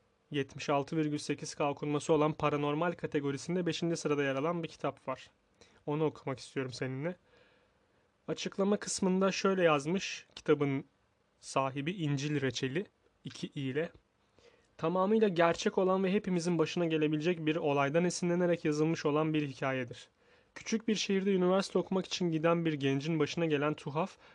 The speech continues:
ve inanması zor olayların konu alındığı akıcı ve düşündürücü bir korku hikayesi." demiş.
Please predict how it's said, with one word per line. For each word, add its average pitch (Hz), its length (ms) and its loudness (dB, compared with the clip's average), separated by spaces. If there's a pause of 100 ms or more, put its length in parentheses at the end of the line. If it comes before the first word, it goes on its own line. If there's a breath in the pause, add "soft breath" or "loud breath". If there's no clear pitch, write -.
ve 156 80 2
inanması 147 520 2
zor 175 180 4
olayların 151 480 6
konu 156 220 4
alındığı 143 460 4 (300 loud breath)
akıcı 151 340 0
ve 202 120 4
düşündürücü 185 540 2
bir 202 100 0
korku 160 360 4
hikayesi." 135 540 0
demiş. 147 320 -6